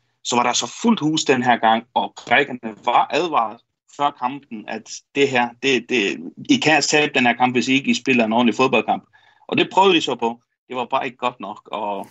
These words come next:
ja, det må jeg sige, det, det bliver ikke større end,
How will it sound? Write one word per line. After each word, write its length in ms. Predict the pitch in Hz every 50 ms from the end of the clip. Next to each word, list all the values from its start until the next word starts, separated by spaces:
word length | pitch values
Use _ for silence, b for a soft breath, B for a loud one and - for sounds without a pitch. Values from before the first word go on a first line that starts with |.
| _ -
ja, 160 | 117 127 139 - _ _ _ -
det 100 | 170 190
må 100 | 185 170
jeg 100 | 151 -
sige, 260 | - 139 143 143 - -
det, 140 | 147 135
det 160 | - - 131 -
bliver 340 | 185 202 220 208 180 170 - -
ikke 220 | 170 180 - -
større 380 | - - - 156 147 151 160 - -
end, 220 | 120 123 127 131